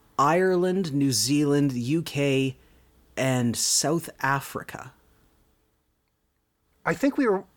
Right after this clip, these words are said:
Speaker 2: well, I think I remember watching it on, like, K C T S nine, which is, like,
Speaker 1: Huh.
Speaker 2: S-, Seattle Tacoma, right?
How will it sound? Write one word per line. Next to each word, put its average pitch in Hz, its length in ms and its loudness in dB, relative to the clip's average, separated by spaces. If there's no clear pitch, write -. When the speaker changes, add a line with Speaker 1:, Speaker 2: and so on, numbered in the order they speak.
Speaker 2:
well, 147 180 -4
I 147 80 0
think 294 200 -2
I 170 120 2
remember 202 320 2
watching 123 340 2
it 127 40 2
on, 123 100 2
like, 120 200 0
K 143 200 -2
C 147 220 -2
T 131 300 0
S 127 200 0
nine, 110 440 -4
which 110 140 -6
is, 104 120 -4
like, 120 240 2
Speaker 1:
Huh. 151 340 2
Speaker 2:
S-, - 260 -10
Seattle 139 440 2
Tacoma, 131 540 2
right? 113 360 0